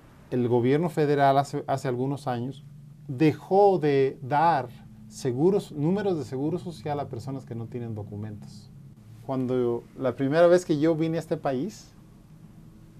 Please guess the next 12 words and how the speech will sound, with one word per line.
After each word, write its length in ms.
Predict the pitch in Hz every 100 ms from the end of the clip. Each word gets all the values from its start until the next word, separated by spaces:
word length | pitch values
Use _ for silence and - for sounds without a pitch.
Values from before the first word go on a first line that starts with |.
| -
mi 180 | 123 117
padre 420 | - 135 160 185
sin 220 | - 147
documentos, 840 | 123 - 120 131 143 208 240 - - - - - - - - - - -
yo 400 | 156 110 131 170
sin 180 | - 190
documentos, 760 | 180 175 165 147 139 202 - - - - - - -
pudimos 440 | - 147 175 214 185
conseguir 380 | 170 139 147 165
un 120 | 160
seguro 340 | 139 117 120
social, 360 | - 101 92